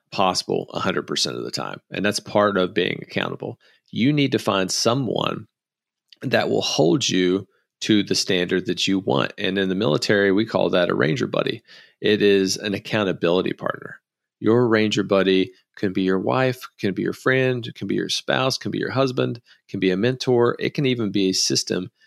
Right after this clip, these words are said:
that holds you to a standard and provides support when times get tough.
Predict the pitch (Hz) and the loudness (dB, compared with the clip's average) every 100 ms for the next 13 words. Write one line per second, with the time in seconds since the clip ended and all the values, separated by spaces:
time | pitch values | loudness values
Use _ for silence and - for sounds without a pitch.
0 | _ - 98 123 139 131 107 - 107 - | _ -4 -2 0 0 0 -2 0 0 0
1 | 98 92 95 90 92 90 98 95 107 123 | 0 2 0 0 -6 -4 -2 0 -2 -2
2 | - - - 98 98 - 95 - 52 - | -2 -4 0 0 0 -2 -8 -4 -4 -4
3 | - - - - - | -8 -8 -4 -4 -6